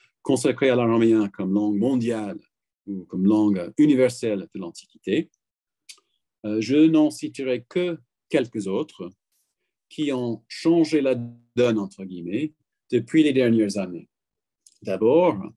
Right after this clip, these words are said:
l'importante publication en deux mille six de la collection dite, euh, Clermont-Ganneau, d'après Charles Clermont-Ganneau, des textes retrouvés dans des fouilles françaises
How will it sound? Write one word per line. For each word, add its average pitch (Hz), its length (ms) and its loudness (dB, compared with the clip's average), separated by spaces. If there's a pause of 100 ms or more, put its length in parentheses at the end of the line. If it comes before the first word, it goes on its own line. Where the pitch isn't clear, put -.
(500)
l'importante 117 680 0
publication 127 640 -2
en 151 180 0
deux 95 140 0
mille 87 180 -8
six 196 440 -6 (440)
de 120 60 -4
la 113 120 -2
collection 110 800 -4
dite, 101 300 -8
euh, - 280 -16 (120)
Clermont-Ganneau, 98 540 -4 (140)
d'après 87 200 -20
Charles 82 240 -14
Clermont-Ganneau, 82 580 -12 (400)
des 123 100 -4
textes 190 340 -4
retrouvés 123 800 -6
dans 101 120 -8
des 101 100 -8
fouilles 101 220 -10
françaises 101 680 -6